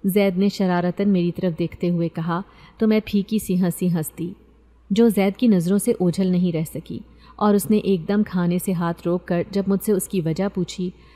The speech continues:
तो बेइख्तियार मैंने उसे कहा, "दरअसल मुझे आपसे एक बात करनी थी।"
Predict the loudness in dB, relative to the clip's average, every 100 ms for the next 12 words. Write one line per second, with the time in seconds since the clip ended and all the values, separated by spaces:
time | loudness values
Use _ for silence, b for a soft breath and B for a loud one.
0 | b b 0 2 4 2 0 0 0 2
1 | 2 2 0 -2 -4 -2 -2 -4 -10 -12
2 | -6 0 2 4 2 2 0 2 2 2
3 | 0 -4 -2 -2 -2 -2 -4 -4 -4 -4
4 | -4 -6 -10